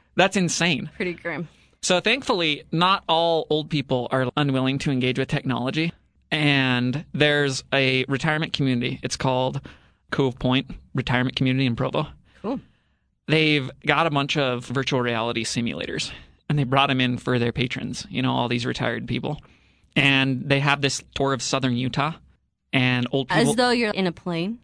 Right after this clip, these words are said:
Speaker 1: As, like, you're in a plane wandering around southern Utah and checking out the sights and sounds, right?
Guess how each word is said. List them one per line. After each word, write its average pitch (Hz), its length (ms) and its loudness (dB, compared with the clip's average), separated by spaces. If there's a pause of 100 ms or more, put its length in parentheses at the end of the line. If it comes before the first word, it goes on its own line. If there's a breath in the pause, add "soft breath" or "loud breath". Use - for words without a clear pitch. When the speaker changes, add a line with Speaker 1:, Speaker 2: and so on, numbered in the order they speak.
Speaker 1:
As, 170 140 2
like, - 360 -2 (120)
you're - 160 -4
in 156 140 2
a 131 40 -4
plane 135 440 0
wandering 127 320 2
around 123 380 0 (180)
southern 120 340 0
Utah 120 380 -2
and 135 120 -2
checking 127 280 -2
out - 100 -2
the 139 80 -2
sights 135 320 -4
and 131 100 -4
sounds, - 360 -4
right? - 220 -4